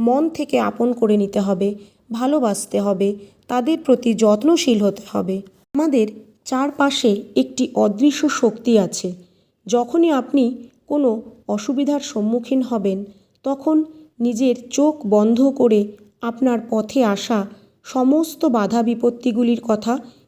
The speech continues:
ইউনিভার্সকে জানাবেন। দেখবেন আপনার সব বাধা নিমেষেই দূর হয়ে যাচ্ছে। আপনি একা নন, ইউনিভার্স সব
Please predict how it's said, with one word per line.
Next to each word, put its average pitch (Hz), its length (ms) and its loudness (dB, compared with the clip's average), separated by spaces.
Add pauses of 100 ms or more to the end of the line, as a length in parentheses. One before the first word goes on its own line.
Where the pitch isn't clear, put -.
(120)
ইউনিভার্সকে 226 680 -2
জানাবেন। 190 540 -4 (540)
দেখবেন 254 460 0 (120)
আপনার 269 340 0
সব 262 360 -2 (240)
বাধা 202 420 -2 (400)
নিমেষেই 285 480 2
দূর 202 220 -2
হয়ে 185 200 -4
যাচ্ছে। 185 500 -6 (540)
আপনি 277 300 2
একা 233 300 0
নন, 180 260 -2 (500)
ইউনিভার্স 294 560 0 (260)
সব 302 300 4